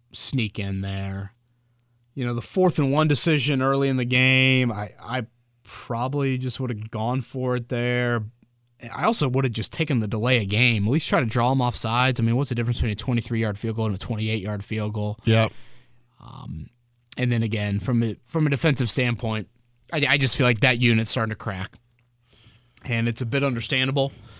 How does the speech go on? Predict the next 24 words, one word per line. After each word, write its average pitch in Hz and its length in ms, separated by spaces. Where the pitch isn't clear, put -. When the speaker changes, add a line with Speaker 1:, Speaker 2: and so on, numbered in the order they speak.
Speaker 1:
that 127 140
that 127 160
group 127 180
is 123 60
starting 131 240
to 117 40
crack. 127 460
Um, 107 360
but 143 140
I, 147 380
I, 170 80
I - 40
was 160 100
disappointed. 117 540
I 123 100
don't 131 140
look 131 180
at 113 140
the 135 120
Giants 120 480
as 107 80
some 117 200
juggernaut, 107 680
and, 101 300